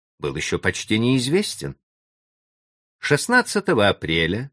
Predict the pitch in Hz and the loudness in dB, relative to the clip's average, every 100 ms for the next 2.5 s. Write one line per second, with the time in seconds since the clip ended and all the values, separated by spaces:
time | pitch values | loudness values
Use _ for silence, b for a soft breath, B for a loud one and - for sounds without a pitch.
0 | _ - 147 180 156 - 156 - 82 - | _ 4 4 4 -6 -8 -10 -8 -6 -4
1 | 123 - 92 90 73 - 71 - 78 73 | -4 -2 -2 0 -2 -8 -12 -10 -6 -4
2 | 65 62 85 92 127 | -6 -2 -2 0 -2